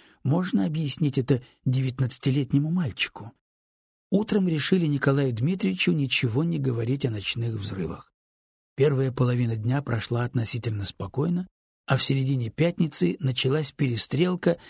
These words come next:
закончившаяся штурмом и освобождением заложников. Спецназ занял здание школы и пытался преградить боевикам отступление в жилой район.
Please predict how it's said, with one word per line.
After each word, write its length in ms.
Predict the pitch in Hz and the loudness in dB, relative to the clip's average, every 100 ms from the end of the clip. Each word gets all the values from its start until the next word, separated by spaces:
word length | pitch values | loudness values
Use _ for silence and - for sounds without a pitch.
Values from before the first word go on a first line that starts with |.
| - _ | -20 _
закончившаяся 1120 | - 127 135 196 196 - 135 - 175 151 131 | -2 -2 2 2 2 0 -2 0 0 0 -2
штурмом 880 | 110 - - - 196 92 92 90 - | -2 -4 2 2 4 2 0 0 -4
и 120 | - 127 | -4 -4
освобождением 960 | 104 127 113 107 - 110 127 120 101 | -2 -4 -4 -4 -4 -4 -2 -4 -8
заложников. 720 | 107 - - - 147 - - _ _ _ _ _ _ | -8 -8 -10 -12 -14 -16 -20 _ _ _ _ _ _
Спецназ 580 | - - 123 - 156 151 | -8 -2 -2 2 2 2
занял 380 | 123 147 139 131 | 2 2 2 0
здание 500 | 123 120 139 127 120 | 0 0 0 0 -2
школы 440 | - - 175 160 - - - | -2 0 0 -2 -6 -18 -6
и 100 | 147 | 0
пытался 480 | 127 131 160 143 131 | 0 2 0 2 0
преградить 580 | 135 135 131 123 160 131 | 0 0 0 0 -2 0
боевикам 640 | 135 131 131 123 160 143 - _ _ | 0 0 0 0 0 0 -6 _ _
отступление 840 | 135 - - 127 135 170 156 151 | 0 0 0 -2 2 2 2 0
в 60 | 127 | 0
жилой 280 | 139 160 143 | 0 2 0
район. 440 | 165 175 156 | 2 2 0